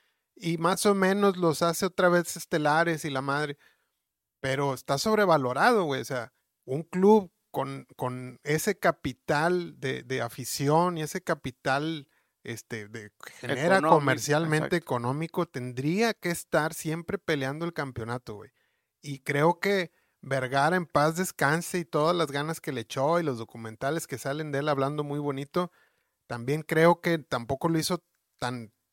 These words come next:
Speaker 1: chingón, ¿verdad? O sea, y, y creo que a Mauri ahorita, pues, sigue dando tumbos, güey.
Speaker 2: Le está batallando.
Speaker 1: Le está
Speaker 2: Le está
Speaker 1: batallando, güey.
Speaker 2: batallando, tienes razón. Yo creo que sí no pudo capitalizar en ese sentido el señor Vergara. Creo que sí era muy buena la intención, mas no la ejecución.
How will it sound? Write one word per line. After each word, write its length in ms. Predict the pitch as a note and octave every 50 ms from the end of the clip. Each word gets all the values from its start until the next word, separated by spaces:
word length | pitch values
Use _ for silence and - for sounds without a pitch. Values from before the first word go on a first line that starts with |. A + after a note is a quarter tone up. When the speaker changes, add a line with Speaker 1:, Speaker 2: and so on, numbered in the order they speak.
| _ -
Speaker 1:
chingón, 500 | - C3 B2 B2+ C3+ D3+ E3 D#3+ C3 A2
¿verdad? 400 | - - G#2 A#2+ B2+ C#3+ D#3 D3 C#3
O 20 | B2+
sea, 200 | A#2+ A2+ - -
y, 420 | - D3+ C#3 B2+ B2+ B2 A#2+ B2
y 80 | C3 B2
creo 220 | - - C#3 D3+ D3+
que 120 | - D#3+
a 40 | D3+
Mauri 340 | C#3+ C#3+ C#3+ D3+ D#3+ D#3+ D#3+
ahorita, 440 | D#3 C#3+ C#3+ D3+ - - E3+ D#3+ D#3+
pues, 240 | - - C#3 A#2+
sigue 400 | - - - B2 B2 D3 E3+ F3+
dando 280 | F3 E3 E3 F3 F3 F3
tumbos, 480 | - - E3+ G3 A3 A3 A3+ G#3 F3+ D#3
güey. 120 | A#2+ -
Speaker 2:
Le 80 | C3+ C3+
está 160 | - - D3+
batallando. 500 | D#3+ E3 - E3+ C#3+ B2+ B2 A2+ - - _ _ _ -
Speaker 1:
Le 60 | A2
está 160 | - - - B2+
Speaker 2:
Le 20 |
está 20 |
Speaker 1:
batallando, 460 | C3+ D#3 D#3 - D3 C3 A#2+ A#2+ B2 D#3+
güey. 100 | F3 F#3
Speaker 2:
batallando, 320 | F3+ F#3+ G3+ G#3+ A3+ A#3 -
tienes 260 | - G3+ F#3 F#3+ F#3
razón. 220 | F3+ F3+ F#3+ G#3+
Yo 100 | G3+ G3
creo 180 | - F#3+ F#3 E3
que 140 | - G3 E3+
sí 160 | - - F#3
no 160 | F3 F3+ F3 -
pudo 240 | - E3+ F3 F3+
capitalizar 680 | - - E3+ - E3 - - D3+ C#3+ C#3 C3 C#3 D3+ D#3
en 100 | D#3+ E3
ese 220 | E3 D#3 D3+ E3+
sentido 540 | D#3+ E3+ D#3 C3+ D3 D3 D#3 E3 E3+ D#3 C#3
el 40 | C#3
señor 220 | - D3 D3 C#3+ D#3
Vergara. 480 | E3+ F3+ F3 D#3+ E3+ F3+ G3+ A3+ B3 - _ _ _ _ _ _ _ _ _ _ _ _
Creo 160 | - C3+ C3
que 140 | - F3 E3
sí 180 | - - D#3+ D#3
era 160 | D#3+ E3 E3
muy 160 | E3 F3 F3
buena 240 | E3 E3 E3 E3+ F3+
la 80 | F3 E3+
intención, 560 | D#3 - D#3+ D3 C#3 - D#3 E3 F#3 F#3+ F#3
mas 180 | D#3+ C#3+ C3+ B2
no 220 | B2 A#2+ B2+ C3+ C#3
la 100 | D#3 E3
ejecución. 640 | C#3+ D#3 D3 - - C3 A#2+ - D3 F#3 B3 B3